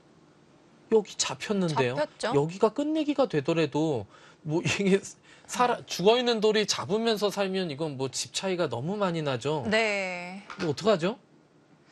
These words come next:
Speaker 1: 아니면
Speaker 2: 음.
Speaker 1: 이거 어차피 연결하는 수단이 안 되니까 이거 교환도 안 하고 그냥 이렇게 둬도 이건요. 뭐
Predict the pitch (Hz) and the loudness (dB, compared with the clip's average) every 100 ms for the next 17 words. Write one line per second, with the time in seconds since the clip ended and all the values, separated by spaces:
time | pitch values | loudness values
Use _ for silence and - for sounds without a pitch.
0 | - - - 151 190 240 254 175 - 185 | -20 -20 -2 2 4 4 2 0 -6 -6
1 | 185 202 254 240 202 147 131 _ - _ | -6 -2 2 2 0 -4 -14 _ -20 _
2 | _ _ _ - - _ - - - 254 | _ _ _ -20 -20 _ -10 -8 -8 -4
3 | 233 143 147 180 269 285 254 - 233 214 | -2 -2 -2 -6 -6 -6 -8 -4 -2 -2
4 | 110 120 190 226 185 - 135 127 139 202 | -4 -2 -2 -2 -4 -4 -4 -4 -2 -2
5 | 185 - - 139 175 220 196 107 131 208 | -2 -8 -8 -2 -2 0 -2 -2 -4 -6
6 | 220 190 - 151 226 247 208 185 151 - | -6 -12 -8 -8 -6 -6 -8 -8 -8 -6
7 | 165 156 151 156 143 131 _ _ _ _ | -6 -6 -6 -4 -6 -8 _ _ _ _
8 | - - - - - - - _ - - | -20 -20 -20 -20 -20 -20 -20 _ -20 -20
9 | - - - - 165 285 277 190 208 165 | -20 -20 -10 2 6 6 6 6 6 2
10 | 101 _ _ _ _ _ _ _ _ _ | -4 _ _ _ _ _ _ _ _ _
11 | _ _ _ _ _ _ _ _ _ _ | _ _ _ _ _ _ _ _ _ _
12 | _ _ _ _ _ _ _ _ - 156 | _ _ _ _ _ _ _ _ -14 -4
13 | 202 | -4